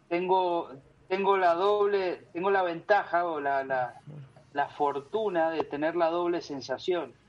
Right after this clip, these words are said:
La, la que me da el vino en sí, que sienten todos ustedes cuando lo abren, y la sensación de poder irme a para atrás y tratar de acordarme cómo fue el año, cómo fue este vino, tratar de volver a ese momento,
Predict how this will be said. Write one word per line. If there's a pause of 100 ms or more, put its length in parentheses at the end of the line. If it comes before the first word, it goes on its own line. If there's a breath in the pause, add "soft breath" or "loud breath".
(760)
La,
la
que
me
da
el
vino
en
sí, (320)
que
sienten
todos
ustedes
cuando
lo
abren, (840)
y
la
sensación
de (540)
poder
irme
a
para
atrás (400)
y
tratar
de
acordarme
cómo
fue
el
año,
cómo
fue
este
vino, (580)
tratar
de
volver
a
ese
momento,